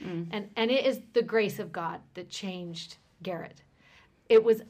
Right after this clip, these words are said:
Speaker 2: us providing an environment where the grace of God could work. And that is still true in Garrett's life. I say to him all the time, um, "Why does God take such good care of you? He takes such good care of Garrett." It's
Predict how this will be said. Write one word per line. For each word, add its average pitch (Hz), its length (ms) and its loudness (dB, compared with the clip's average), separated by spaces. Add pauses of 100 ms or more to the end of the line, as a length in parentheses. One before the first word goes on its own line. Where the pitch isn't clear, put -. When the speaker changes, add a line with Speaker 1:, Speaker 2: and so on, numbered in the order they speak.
(120)
Speaker 2:
us 226 400 2
providing 196 800 -2
an 202 80 -8
environment 185 840 -6 (140)
where 190 280 -2
the 180 120 -8
grace 175 560 -8
of 170 120 -12
God 165 280 -8 (160)
could 175 180 -12
work. - 320 -14
And 214 160 0
that 220 160 2
is 220 100 -6 (140)
still 233 200 -2
true 185 380 -10
in 196 120 -6
Garrett's 185 340 -6
life. 180 220 -8
I 202 100 -8
say 220 240 -2
to 220 100 0
him 196 200 -4
all 202 180 0
the 202 100 -8 (180)
time, 170 240 -10 (640)
um, 196 300 -4
"Why 214 200 -2
does 285 180 -8
God 220 260 -4
take 208 220 -10
such - 380 -12 (240)
good 190 340 -2 (240)
care 190 260 -4
of 175 200 -10
you? 175 120 -6
He - 180 -12
takes 226 360 -6 (220)
such - 560 -4
good 214 180 0
care 185 420 -8
of 190 140 -8
Garrett." 185 340 -6
It's 208 200 -8